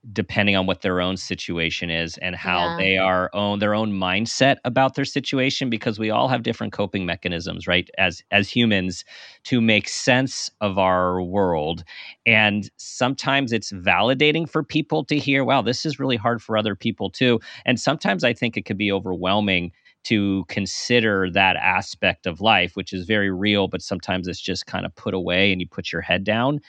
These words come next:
Speaker 2: Yeah.
Speaker 1: Um, so I'm not surprised that you would sometimes get that, but, um, I, I have found in my work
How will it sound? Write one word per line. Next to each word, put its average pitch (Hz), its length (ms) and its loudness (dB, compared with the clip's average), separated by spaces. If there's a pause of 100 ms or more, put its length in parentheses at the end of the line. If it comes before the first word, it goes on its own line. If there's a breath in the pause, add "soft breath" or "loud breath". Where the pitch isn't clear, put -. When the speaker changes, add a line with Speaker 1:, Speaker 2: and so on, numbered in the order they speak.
(240 loud breath)
Speaker 2:
Yeah. 180 220 4
Speaker 1:
Um, 107 180 0
so 147 60 6
I'm 135 100 6
not 156 160 4
surprised 143 720 4
that 131 220 4
you 127 160 2
would 117 180 0
sometimes 110 560 0
get 107 220 0
that, 127 240 4
but, 107 160 2 (100)
um, 98 300 -2 (100)
I, 104 480 4 (1300)
I 113 300 6
have 104 240 2
found 95 800 2 (120)
in 98 140 -4
my 95 200 4
work 98 600 0